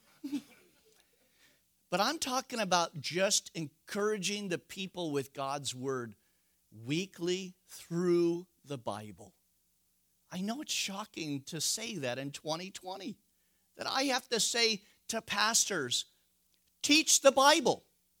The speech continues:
rather than a couple of verses. And so we see this younger man challenging the religious leaders, and rightfully so, even Jehoiada the high priest.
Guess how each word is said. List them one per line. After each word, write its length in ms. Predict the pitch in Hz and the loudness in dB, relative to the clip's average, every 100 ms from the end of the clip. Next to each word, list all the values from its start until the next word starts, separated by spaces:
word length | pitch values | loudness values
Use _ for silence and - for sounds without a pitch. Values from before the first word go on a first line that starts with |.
| _ _ _ _ _ _ _ _ _ _ _ _ _ _ _ _ _ | _ _ _ _ _ _ _ _ _ _ _ _ _ _ _ _ _
rather 360 | 139 151 156 165 | -2 0 4 2
than 240 | 156 156 | 2 2
a 60 | 147 | 0
couple 340 | 127 143 139 | -2 -4 -2
of 100 | 123 | -4
verses. 640 | 107 101 95 - 87 - - _ _ _ _ _ _ _ _ _ _ _ _ _ | -4 -12 -10 -10 -8 -10 -12 _ _ _ _ _ _ _ _ _ _ _ _ _
And 100 | 113 | 0
so 200 | 160 165 | 2 2
we 200 | 185 190 | 0 2
see 280 | - 202 | 2 2
this 260 | 180 165 - | -2 -2 0
younger 440 | 156 165 180 196 | 0 -2 -2 -4
man 440 | 175 143 127 123 127 _ _ _ | -2 -4 -4 -6 -8 _ _ _
challenging 760 | - 180 175 170 147 123 123 123 | -2 0 0 0 -4 -6 -6 -6
the 100 | 123 | -6
religious 680 | 117 127 131 135 131 131 - | -6 -4 -2 -4 -2 -4 -2
leaders, 440 | 131 131 113 113 | -4 -4 -4 -2
and 160 | 196 190 | 0 4
rightfully 520 | 214 277 - 254 262 | 4 2 0 0 2
so, 320 | - 311 226 - | 4 6 4 2
even 840 | 285 302 320 285 139 127 139 175 - _ _ _ _ _ _ _ _ _ _ | 2 4 4 2 -2 -4 -4 -8 -8 _ _ _ _ _ _ _ _ _ _
Jehoiada 1040 | 120 160 151 139 - 208 160 113 107 110 127 _ _ _ _ _ | -6 0 0 -2 -2 0 0 -2 -4 -8 -10 _ _ _ _ _
the 120 | - 113 | -10 -6
high 220 | 123 117 | -4 -6
priest. 640 | - 113 92 - - - | -8 -14 -12 -6 -4 -6